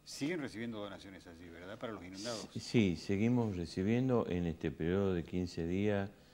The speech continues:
Speaker 2: hemos llegado a treinta toneladas de
Speaker 1: Treinta toneladas de,
Speaker 2: Sí, entre
Speaker 1: de ayuda.
Speaker 2: el elemento líquido, eh, mercaderías, eh, ropa, colchones,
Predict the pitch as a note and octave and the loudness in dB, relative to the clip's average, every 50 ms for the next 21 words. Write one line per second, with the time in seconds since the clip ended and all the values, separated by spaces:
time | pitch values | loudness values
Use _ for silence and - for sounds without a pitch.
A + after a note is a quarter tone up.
0 | - - - - - - - D#2+ E2 E2+ F2 E2+ D#2+ E2 F2 D#2+ D#2+ E2+ E2+ E2+ | -20 -20 -20 -20 -20 -10 -4 -2 0 0 0 0 0 0 0 0 2 2 4 4
1 | E2+ E2+ E2 D#2 D2 - - F2 F2+ F2+ E2 F2 D#2+ C#2+ D2+ D#2 D#2+ E2 E2+ F#2 | 4 2 2 0 0 0 0 0 2 2 2 0 -2 -2 -2 -2 -2 0 2 2
2 | F#2 F2 D#2+ D2+ D2 C#2+ C#2 C#2+ C#2+ D2 D2 C#2+ C#2+ C#2 C#2 C2+ C2+ - G2 - | 2 2 2 0 0 -2 -4 -4 -4 -4 -2 -2 -2 -2 -2 -4 -6 -8 -10 -14
3 | F#2+ F#2+ F#2+ F#2 G2+ G#2 G#2 G2 F2+ E2 - - - F2+ E2+ E2 D#2+ D#2+ D#2 - | -14 -14 -12 -10 -8 -8 -8 -8 -10 -12 -6 -2 2 4 4 4 4 4 2 0
4 | - D#2 D#2 D2+ D2+ D2+ D2+ D2 D2 C#2+ C#2+ D2 - - - - E2+ E2 E2 D#2+ | -2 0 0 2 2 2 2 2 0 0 0 -2 -2 -2 -2 0 2 2 4 4
5 | E2 E2+ E2+ F2 E2+ E2 F2 E2+ E2 E2+ F2+ F#2 F#2 F2+ F2 - - F2+ F2+ F2+ | 4 2 2 2 0 0 0 0 2 2 2 0 0 0 -2 -4 -2 0 0 2
6 | F2+ F2+ F#2+ F#2 F#2 F2+ - - - - E2 D#2+ D#2 D2+ D2 D2 D2 D2 D2 C#2+ | 4 4 4 2 2 0 -2 -4 -6 -4 -4 -2 -2 -2 -2 -2 -2 -4 -4 -4
7 | C#2+ - D2+ D2+ D2+ D2+ D#2 E2+ F2 F2 E2+ E2+ E2 E2 E2 D#2+ - - - - | -4 -4 -4 -2 -2 -2 -2 0 0 0 0 0 -2 -2 -2 -4 -6 -10 -16 -20
8 | - - - - - - - - - - - - D#2+ D#2 D2+ D2 D2 C#2+ D2+ E2+ | -20 -20 -20 -20 -20 -20 -20 -20 -20 -16 -10 -6 -4 -2 -2 -2 -2 -2 0 2
9 | F2 F2+ F2 D#2+ - - E2+ D#2+ D#2 D#2 D2+ D2 D2+ D2 C#2 - D2+ D2 C#2+ C#2 | 2 2 2 2 0 -2 -2 0 0 2 0 0 -2 -2 -4 -4 -4 -4 -4 -4
10 | - - F2+ F2 E2+ E2+ E2+ E2 E2 D#2+ D#2+ E2 - - - | -4 0 2 2 2 2 2 0 0 -2 -2 -4 -8 -14 -20